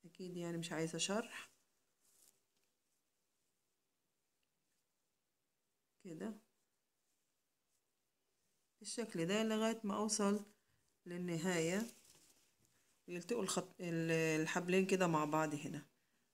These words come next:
هكمله وهرجع لكم تاني. وده من بعد ما انا ركبت الحبل زي ما انتوا شايفين هنا، وطلع ده شكلها النهائي.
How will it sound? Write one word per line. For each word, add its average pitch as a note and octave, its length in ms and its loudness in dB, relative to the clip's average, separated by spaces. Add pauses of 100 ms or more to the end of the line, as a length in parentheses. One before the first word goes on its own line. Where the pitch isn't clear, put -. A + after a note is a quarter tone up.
(200)
هكمله A3+ 380 -2
وهرجع F#3 360 0
لكم F3+ 180 -4
تاني. C3+ 280 -12 (1200)
وده F#3+ 180 2
من F#3 180 2
بعد F#3+ 240 4
ما E3+ 160 4
انا F#3 380 4 (100)
ركبت - 440 -6
الحبل G#3 460 0
زي E3 240 2
ما F3+ 100 2
انتوا E3 160 -2
شايفين F3+ 400 0
هنا، A3 320 6 (1080)
وطلع F3+ 300 0
ده F3 280 6
شكلها E3+ 440 4
النهائي. E3 640 4